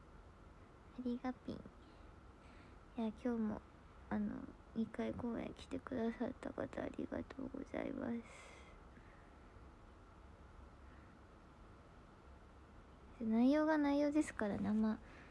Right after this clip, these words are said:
あの、楽しかったってはちょっと聞きにくいっすね。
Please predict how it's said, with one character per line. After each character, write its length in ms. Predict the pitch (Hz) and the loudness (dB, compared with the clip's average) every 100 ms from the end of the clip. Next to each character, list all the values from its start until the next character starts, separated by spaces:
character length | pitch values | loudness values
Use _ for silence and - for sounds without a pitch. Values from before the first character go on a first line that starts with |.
| - - - | -16 -6 4
あ 40 | |
の、 180 | 214 208 233 | 4 6 12
楽 160 | 254 | 12
し 120 | 302 - | 10 8
か 140 | 294 | 6
っ 40 | - - | 6 6
た 220 | 214 220 | 8 8
っ 40 | 220 - - | 4 -14 -4
て 80 | 214 | 0
は 60 | 202 | 0
ち 120 | - | 0
ょ 40 | 208 | -2
っ 20 | |
と 80 | - | -2
聞 100 | - | 6
き 80 | 240 | 10
に 160 | 247 | 10
く 180 | - 254 | 8 6
い 40 | |
っ 20 | 240 | 6
す 260 | - - | 4 4
ね。 280 | 185 185 | 6 8